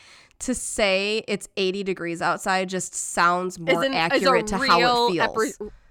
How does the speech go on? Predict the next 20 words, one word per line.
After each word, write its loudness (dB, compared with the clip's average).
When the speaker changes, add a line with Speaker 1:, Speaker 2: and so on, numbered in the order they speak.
Speaker 2:
a -2
real 0
Speaker 1:
Yeah. 4
Speaker 2:
representation. -4
Speaker 1:
Yes, 4
Speaker 2:
Yeah. -6
Speaker 1:
but 4
when 4
my 4
friends 0
in -4
England -2
are 2
like, 0
"It's -4
thirty-eight 2
degrees," 2
I'm 2
like, 2
Speaker 2:
Yeah. 2